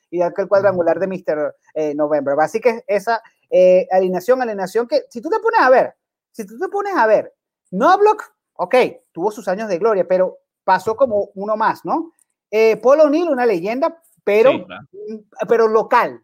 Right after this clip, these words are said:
Speaker 1: local, no un pelotero trascendente.
Speaker 2: Sí, no está en el Salón de la Fama, ni nada.
Speaker 1: Ti-, Tino Martínez, uno de los peloteros menos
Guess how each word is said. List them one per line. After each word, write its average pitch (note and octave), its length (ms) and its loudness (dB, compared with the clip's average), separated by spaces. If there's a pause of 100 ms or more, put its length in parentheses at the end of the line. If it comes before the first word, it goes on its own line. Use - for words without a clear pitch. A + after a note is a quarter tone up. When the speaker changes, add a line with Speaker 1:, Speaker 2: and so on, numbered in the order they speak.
Speaker 1:
local, F3+ 380 -2
no F#3+ 240 -6
un B3 160 -4
pelotero G#3+ 360 -4
trascendente. G3 420 -8
Speaker 2:
Sí, A#3+ 80 -2
no G3 120 -2
está G#3 180 0
en A3+ 60 2
el A3 60 0
Salón G#3 200 0
de F#3+ 60 -6
la D#3+ 100 -2
Fama, F3 440 0
ni C#3 60 -18
nada. D#3 300 -14
Speaker 1:
Ti-, C4 260 -8
Tino D4 240 2
Martínez, E4 800 -2
uno A#3+ 200 -6
de C#4 60 0
los B3+ 100 2
peloteros A3+ 360 0
menos A#3+ 340 -4